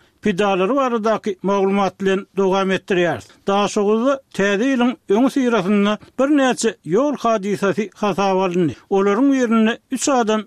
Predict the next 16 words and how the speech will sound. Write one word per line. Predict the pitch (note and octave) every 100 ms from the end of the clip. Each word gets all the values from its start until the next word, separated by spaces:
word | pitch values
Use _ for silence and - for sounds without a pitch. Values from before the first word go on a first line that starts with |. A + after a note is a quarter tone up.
| _
helak | G3+ G3 G3+ F#3+
boldy. | G#3 F#3 D3 - _ -
Görewli | G#3+ A3 G#3+ A#3
etrabyny | D4 - C4+ B3 A#3 A3+ A#3 -
otuz | - A3+ A3 G3+
birinji | G3+ G3 G3 B3+
dekabrda | D4+ - C4 B3+ A3+ G3+ A3+ - _
paçgaly | - G#3+ A3 G#3+ G#3 A3 C4
ýagdaý | C#4 C4 A#3+ A#3
barada | A3+ G#3 G3 A3+ -
Azatlyň | - G#3 G#3 G3 G3+ G#3+ B3 - _
Türkmenistanyň | - A3 - A3+ G3+ - G#3 G3 G3 F#3+
habarçysynyň | - C#4+ C4+ B3 - B3+ A#3+
beren | A3+ A3
maglumatyny | A3+ A3 G#3 G#3 G3+ F#3+ G3 G#3+ - - -
kärdeşim | G3 G#3 F#3 G3 F#3+ G#3+